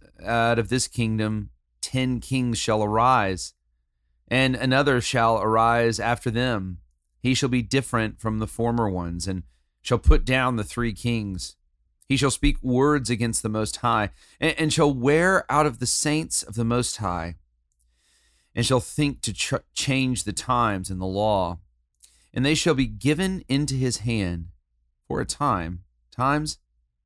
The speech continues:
and half a time. But the courts shall sit in judgment, and his dominion shall be taken away, to be consumed and destroyed to the end.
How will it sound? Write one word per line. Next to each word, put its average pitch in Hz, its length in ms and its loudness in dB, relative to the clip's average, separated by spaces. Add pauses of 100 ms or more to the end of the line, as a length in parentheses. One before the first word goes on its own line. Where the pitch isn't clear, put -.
(160)
and 117 120 -2
half 160 260 0
a - 40 -6
time. 73 340 -12 (1300)
But 117 120 -4
the 135 60 0
courts 156 560 2
shall 123 200 0
sit 143 300 0
in 139 120 0
judgment, 101 520 0 (680)
and 117 120 0
his 120 100 0
dominion 131 480 2
shall 127 180 0
be 110 120 -2
taken 104 340 -2
away, 90 480 -2 (260)
to - 80 -6
be 107 120 -2
consumed 143 720 0
and 101 80 -4
destroyed 117 640 0
to - 80 -6
the 92 220 -2
end. 78 240 -8